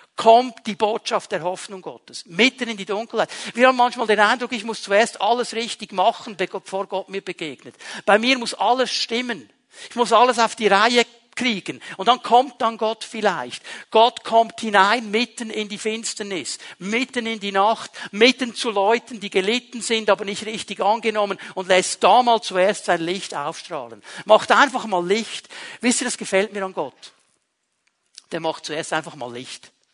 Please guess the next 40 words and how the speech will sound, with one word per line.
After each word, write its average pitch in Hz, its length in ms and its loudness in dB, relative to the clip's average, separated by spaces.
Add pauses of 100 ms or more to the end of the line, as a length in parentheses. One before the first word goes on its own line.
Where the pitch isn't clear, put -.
(540)
Ist - 80 -18
mir 220 240 8
aufgefallen, 220 420 4
ganz 214 280 4
am 220 100 -2
Anfang 233 280 -2
der 208 120 2
Bibel. 226 360 -2 (2250)
Wüst 240 440 2
und 202 100 -12
leer, 254 480 8
Tohu 233 380 6
Wabohu. 226 640 8
Und 214 220 -2
was 185 140 0
hat 214 220 4
Gott 220 220 2
gemacht? 240 640 0 (460)
So, 202 120 -6
jetzt 190 120 -6
machen 190 220 0
wir 165 100 -4
zuerst 160 280 -2
mal 143 120 -6
Licht. - 440 -4 (880)
Okay? 214 140 0 (220)
Er, - 260 -2
er 254 100 4
kommt 294 240 2
mit 294 100 -2
seinem 262 260 0
Licht 269 420 0 (200)
und - 160 -6
gibt - 240 2
eine 233 140 2
neue 240 280 2
Sicht 247 360 -4
auf 233 160 0
die 220 120 -8
Dinge. 240 320 -2